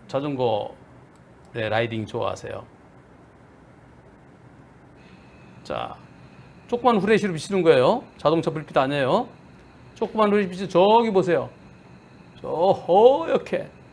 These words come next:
전광판을 입고 오시는 전광판. 전광판.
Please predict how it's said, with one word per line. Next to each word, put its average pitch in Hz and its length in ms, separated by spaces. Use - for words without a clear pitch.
전광판을 214 600
입고 214 140
오시는 185 200
전광판. 196 640
전광판. 202 840